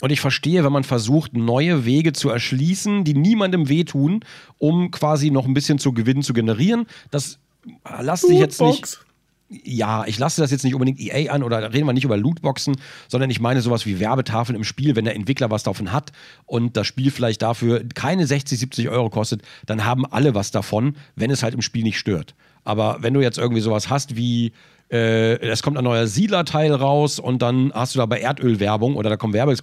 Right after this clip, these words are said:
Speaker 1: Werbeclips mittendrin oder sowas, das ist vielleicht nicht so
Speaker 2: Mhm.
Speaker 1: geil.
Speaker 2: Ja.
Speaker 1: Aber gut, ich bin, ich bin froh, dass wir auch wieder am roten Faden hängen hier.
Speaker 2: Wir hängen immer am roten Faden.
Speaker 1: Ja,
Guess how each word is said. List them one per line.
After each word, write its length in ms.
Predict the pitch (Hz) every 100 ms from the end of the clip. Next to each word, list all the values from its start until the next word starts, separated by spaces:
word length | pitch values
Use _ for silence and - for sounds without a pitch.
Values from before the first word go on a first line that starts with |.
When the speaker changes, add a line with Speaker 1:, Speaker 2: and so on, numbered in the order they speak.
| - 120
Speaker 1:
Werbeclips 440 | 120 120 - -
mittendrin 400 | 131 147 110 156
oder 120 | 131 101
sowas, 380 | 101 123 127 - - - - _
das 200 | 110 -
ist 160 | - -
vielleicht 300 | 104 90 -
nicht 140 | 98
so 80 | 101
Speaker 2:
Mhm. 20 | 90
Speaker 1:
geil. 280 | 82 85 - _ _ _ _ _ _ _ _ _ _ _ 147
Speaker 2:
Ja. 80 | 151 _ _ _ _ _ _ -
Speaker 1:
Aber 340 | 107 104 - - - 110 131 - 113
gut, 280 | 131 139 -
ich 160 | 110
bin, 200 | 110 110
ich 100 | -
bin 140 | 113 101
froh, 240 | - 110
dass 160 | 107 -
wir 60 | 90
auch 100 | 104
wieder 120 | 101
am 80 | 92
roten 260 | 98 -
Faden 320 | - 90 87 82
hängen 160 | 80
hier. 160 | 82 - _ _ _ _ _ _ _ - - - -
Speaker 2:
Wir 120 | 107
hängen 260 | 101 120 123
immer 240 | 131 143
am 140 | 113 95
roten 300 | 92 - 82
Faden. 260 | - 82
Speaker 1:
Ja, 180 | 104 87